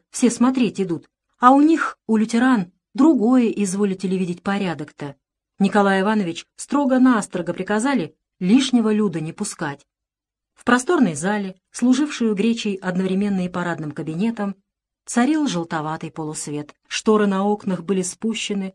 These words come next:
занавешена и стеклянная дверь на террасу. Чёрным коленкором были затянуты зеркала. Большой стол сдвинут к стене и освобождён от книг и бумаг. Подле него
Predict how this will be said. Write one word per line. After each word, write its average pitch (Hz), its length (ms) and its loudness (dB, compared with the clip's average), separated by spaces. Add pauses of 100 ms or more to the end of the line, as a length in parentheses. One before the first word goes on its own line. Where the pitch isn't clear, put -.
(160)
занавешена 240 720 2
и 190 60 -8
стеклянная 220 760 0
дверь 165 280 -6
на 160 140 -8
террасу. 147 540 -10 (280)
Чёрным 190 380 0
коленкором 180 720 -2 (160)
были 240 240 4
затянуты 196 640 -6
зеркала. 151 580 -10 (280)
Большой 190 420 0
стол 220 440 -2 (120)
сдвинут 196 500 -2
к - 60 -18
стене 202 500 -4 (240)
и 269 80 0
освобождён 202 720 -2
от 170 140 -8
книг 220 280 -2
и 185 60 -4
бумаг. 151 420 -8 (480)
Подле 185 260 2
него 180 340 0